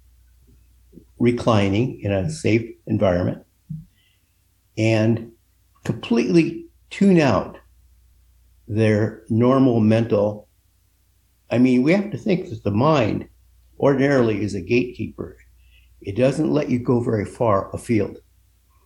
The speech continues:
It, you, in, in, in the yoga tradition, Gary, they talk about the gatekeeper. They talk about slaying the mind. They say, "In order to go beyond the mind,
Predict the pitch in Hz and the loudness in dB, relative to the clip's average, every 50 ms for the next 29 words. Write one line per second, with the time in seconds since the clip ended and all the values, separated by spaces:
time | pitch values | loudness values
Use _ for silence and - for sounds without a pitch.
0 | _ _ - 131 139 - - 135 143 143 143 - - - - _ _ _ _ _ | _ _ -6 -4 -4 -4 -2 -2 0 0 0 -2 -6 -12 -18 _ _ _ _ _
1 | _ _ _ _ _ _ _ _ _ _ - 156 156 165 170 - - 165 165 160 | _ _ _ _ _ _ _ _ _ _ 0 2 2 2 2 0 2 2 2 2
2 | 156 - - - 151 147 151 151 165 208 240 247 247 247 - - 170 147 135 143 | 0 -2 -2 -2 0 2 4 4 4 4 4 2 -2 -4 -4 -4 -2 0 0 0
3 | 147 143 - 135 113 113 117 117 113 - _ _ _ _ _ _ _ - 117 117 | 0 0 0 -2 -2 -2 -4 -6 -8 -12 _ _ _ _ _ _ _ 0 2 2
4 | 120 120 117 120 113 113 - 147 143 151 147 147 135 123 127 127 117 113 117 - | 2 2 2 2 0 0 0 0 0 0 2 0 -2 -2 0 0 2 2 0 -2
5 | - - - _ _ _ _ _ _ _ _ _ - 113 117 110 - 123 127 123 | -4 -10 -20 _ _ _ _ _ _ _ _ _ -6 -4 -4 -2 0 0 0 0
6 | - - - - - 110 104 - - 98 - - - - _ _ _ - 110 117 | -2 -6 -14 -14 -12 -12 -10 -10 -10 -10 -10 -12 -16 -20 _ _ _ -8 -6 -6
7 | 113 113 - 139 123 127 123 - 123 117 113 110 104 107 - - - - _ _ | -4 -2 0 0 0 0 0 -2 -2 0 0 0 2 0 -2 -4 -8 -14 _ _
8 | _ _ _ - - - - 139 135 131 131 131 131 127 110 98 107 104 104 104 | _ _ _ -16 -12 -6 -2 0 0 2 2 2 2 0 0 -2 -2 -2 -2 -2
9 | 104 98 90 85 85 85 87 95 101 107 101 98 - 123 113 110 107 107 127 - | -2 -4 -4 -6 -8 -12 -12 -10 -8 -8 -6 -6 -4 -4 -2 -2 -4 -6 -8 -10
10 | - 127 127 127 131 139 131 135 - 123 110 104 110 104 98 92 101 104 101 113 | -6 -4 -2 -2 0 -2 -2 -4 -6 -10 -6 -4 -2 -2 -4 -4 -6 -4 -2 0
11 | 117 120 123 123 127 127 127 123 120 120 113 110 107 104 104 101 101 107 104 - | 0 2 2 2 0 0 -2 -2 -4 -4 -4 -2 -2 -2 -4 -4 -4 -6 -8 -8